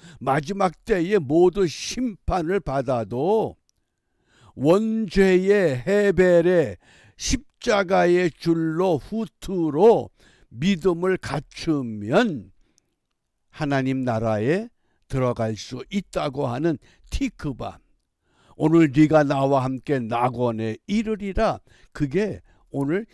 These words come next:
이 후트라고 하는 줄이요. 예수님 다시 오실 때에 그 줄은 티크바라고 하는, 예? 그래서 "붉은 줄을 창문에 메었다." 이 세 개의 줄을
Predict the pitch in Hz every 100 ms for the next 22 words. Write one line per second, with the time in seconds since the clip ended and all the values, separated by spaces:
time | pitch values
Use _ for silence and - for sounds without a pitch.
0 | _ 165 156 - 254 285 - - 254 214
1 | 151 165 143 151 143 - 131 113 101 101
2 | _ _ _ _ _ _ _ _ - 160
3 | 151 156 160 - 120 139 - 160 127 143
4 | - 143 123 143 120 107 160 208 - _
5 | _ _ - 160 156 - 135 160 254 -
6 | _ _ _ - 254 - 208 175 151 135
7 | 123 101 110 104 101 92 92 _ _ _
8 | - 269 _ _ _ _ _ _ _ 208
9 | 202 165 190 - _ - 156 170 165 160
10 | 170 160 151 - 139 135 220 135 - _
11 | - - 196 165 156 143 135 123 123 117
12 | - _ _ 120 107 92 85 - _ _
13 | _ 156 147 - 190 190 160 185 180 190
14 | - - 147 151 165